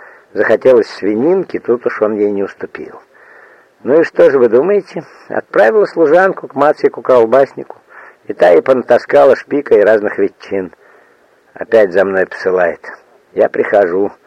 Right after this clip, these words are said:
Очень страшно было собак, но их привязали. Цепи лязгуют, лай, настоящие волки.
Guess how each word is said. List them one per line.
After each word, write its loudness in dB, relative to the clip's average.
Очень -4
страшно -2
было 0
собак, 0
но -6
их -6
привязали. 0
Цепи 2
лязгуют, 2
лай, 4
настоящие 2
волки. 2